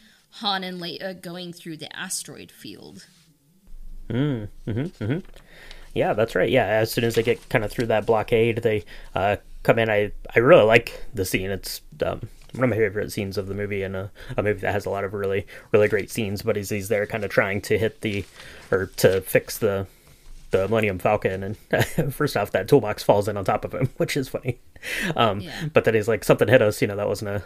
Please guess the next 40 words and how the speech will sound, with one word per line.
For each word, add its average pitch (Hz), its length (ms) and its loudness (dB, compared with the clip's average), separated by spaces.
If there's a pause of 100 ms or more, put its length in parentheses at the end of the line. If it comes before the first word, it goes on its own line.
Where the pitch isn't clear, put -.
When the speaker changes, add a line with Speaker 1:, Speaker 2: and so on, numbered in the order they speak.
Speaker 2:
that - 80 -6
wasn't 101 200 -4
a - 20 -2
laser 107 220 2
bullet." 98 260 2
So - 160 4
he, 101 100 0 (220)
he 135 100 4
goes 104 220 8
up, 101 180 2
and 104 80 -4
they're 101 140 -2
into 98 140 -4
the, 95 260 -2 (100)
the 107 120 2
asteroid 101 360 2
field, 98 220 0
and 101 80 -4
they 98 60 -4
kinda, 101 360 0 (220)
kinda 113 220 6
go 101 200 4
in, 104 200 4
and 104 100 0
it's, - 400 -6 (320)
I 120 80 -8
don't 151 100 2
know, 180 140 4
like, 104 160 0
it's 110 160 2
almost 127 260 4
like, - 240 2 (300)
like, 101 100 2
his 110 160 2
boldness 110 420 2
is, 98 160 0
like, 95 240 -4 (920)
takes, - 280 4
you 117 80 -2
know, 95 160 -6